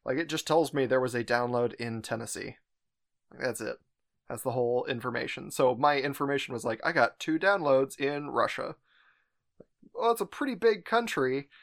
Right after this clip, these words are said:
so I don't even know, like, the area of Russia. Could have been super western Russia. Could have been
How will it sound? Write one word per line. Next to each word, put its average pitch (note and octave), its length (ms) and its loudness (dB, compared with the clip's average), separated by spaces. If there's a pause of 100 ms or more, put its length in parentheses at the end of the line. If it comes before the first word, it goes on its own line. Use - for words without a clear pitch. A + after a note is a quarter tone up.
(120)
so C3+ 340 4
I C#3+ 140 6
don't F3+ 160 0
even D3 220 -2
know, C#3+ 440 0
like, A#2+ 280 -6
the C3 200 -4
area C#3 440 4
of B2+ 300 0
Russia. C#3 360 -4
Could - 160 -2
have C#3+ 80 -2
been B2+ 160 0
super C#3+ 420 -2
western B2 520 -2
Russia. D3+ 640 -4
Could - 160 -8
have C3 100 -4
been B2+ 360 -6